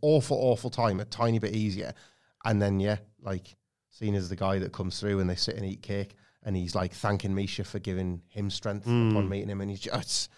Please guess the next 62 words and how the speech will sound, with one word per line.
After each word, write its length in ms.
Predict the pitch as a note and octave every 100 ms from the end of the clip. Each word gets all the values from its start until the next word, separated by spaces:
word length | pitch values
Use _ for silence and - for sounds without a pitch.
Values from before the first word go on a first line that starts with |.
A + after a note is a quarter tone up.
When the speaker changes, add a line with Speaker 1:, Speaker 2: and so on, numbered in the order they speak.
| -
Speaker 2:
Squeezing 400 | - - D3+ C3+
Speaker 1:
like, 80 | C3+
Speaker 2:
his 160 | B2
muscles 460 | A#2 A#2+ - A#2+ G2
and 80 | G#2
stuff. 120 | A#2+
Speaker 1:
oh, 220 | D#3+ D3+
Speaker 2:
Like, 60 | C3
Speaker 1:
man, 300 | C3 C3 A2
Speaker 2:
it's 100 | A#2
Speaker 1:
like, 80 | A#2
Speaker 2:
the 60 |
little 180 | G3 A#3
Speaker 1:
it's, 80 | C3+
Speaker 2:
things 200 | B2+ A2+
like 140 | B2
that, 200 | B2+ A#2+
isn't 120 | G#2+
it? 60 | G#2+
It's 80 | C#3+
Speaker 1:
yeah, 60 | C#3+
Speaker 2:
not 160 | C#3+
just, 120 | C#3 C3
Speaker 1:
like, 40 |
Speaker 2:
"Let's 100 | B2
have 120 | B2 A#2
a 60 |
photo." 520 | A2+ A#2+ G#2+ F#2 F#2
Speaker 1:
he's 80 | F#2
Speaker 2:
And 40 | F2+
Speaker 1:
got 100 | F2+
the 40 |
T-shirt, 460 | - C3 A2 B2 A#2
the 60 |
hat, 280 | - A2+ G#2+
and 80 | G#2+
the 60 | G#2
belt, 340 | A2 G#2 F#2+ G#2+
and, 120 | G#2
like, 300 | G2+ F#2+ - - - _ A#2
so 180 | - B2+
obviously, 240 | A2+ B2
like, 140 | A2+
Misha's 300 | A2 G#2+ A2
nonverbal, 520 | G2+ G2 F#2+ A#2 A2+ G#2+
so 120 | A2
it's 160 | G2 A2
all 160 | G#2+
through, 220 | - G#2+
like, 200 | G2+ G2
communication 600 | G2+ G#2 G2 G#2 - G2
with 180 | F#2+ G2
the 80 | F2+
family, 460 | - G#2 G#2+ G#2 G2+ - _
and 300 | G#2+ G2 F#2+ -
Cena 400 | - - A#2+ A2
works 480 | G2+ G2+ A2+ G#2+ -
as 80 | G#2+
hard 220 | A2 G2+
as 60 | F#2
he 80 | G2+
can 380 | - G#2+ G2